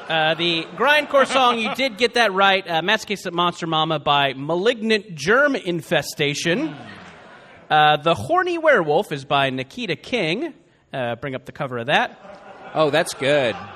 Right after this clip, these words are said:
Speaker 1: And, of course, Don't Neglect Dracula's Balls is made up.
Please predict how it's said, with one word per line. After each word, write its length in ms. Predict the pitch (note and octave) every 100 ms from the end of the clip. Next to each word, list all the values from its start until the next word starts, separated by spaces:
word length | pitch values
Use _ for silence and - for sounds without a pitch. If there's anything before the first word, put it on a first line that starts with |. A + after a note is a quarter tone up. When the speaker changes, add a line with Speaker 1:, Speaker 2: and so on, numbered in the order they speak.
| - - - - -
Speaker 1:
And, 180 | D#3 D#3
of 60 | D3
course, 180 | A3
Don't 180 | - A3
Neglect 240 | G3+ G3 F3+
Dracula's 360 | F3+ F3 D#3+
Balls 260 | D#3+ D#3+ C#3+
is 120 | C3+
made 220 | D3 C#3+
up. 280 | B2+ A#2 -